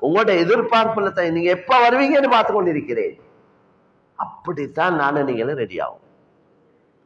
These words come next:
சும்மா பேச்சுக்கு சொல்லணும் மவுத் வருது, அப்படி இப்படி என்று சும்மா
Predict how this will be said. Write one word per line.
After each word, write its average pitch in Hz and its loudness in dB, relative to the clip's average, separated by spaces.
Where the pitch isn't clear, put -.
சும்மா 160 -2
பேச்சுக்கு 180 0
சொல்லணும் - 2
மவுத் 185 2
வருது, 180 2
அப்படி 185 2
இப்படி 185 0
என்று 185 0
சும்மா 185 0